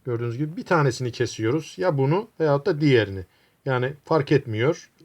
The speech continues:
alttaki ya da üstteki. Şöyle kesiyoruz bir tanesini yan keskimizin ucuyla diğerine zarar vermeden. Şöyle ayırdık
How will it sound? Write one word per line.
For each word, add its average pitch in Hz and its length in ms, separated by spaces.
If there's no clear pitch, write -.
alttaki 120 340
ya 117 80
da 135 60
üstteki. 156 500
Şöyle 190 380
kesiyoruz 143 420
bir 117 40
tanesini 120 420
yan 135 100
keskimizin 120 460
ucuyla 127 380
diğerine 123 300
zarar 113 320
vermeden. 113 400
Şöyle 143 380
ayırdık 131 580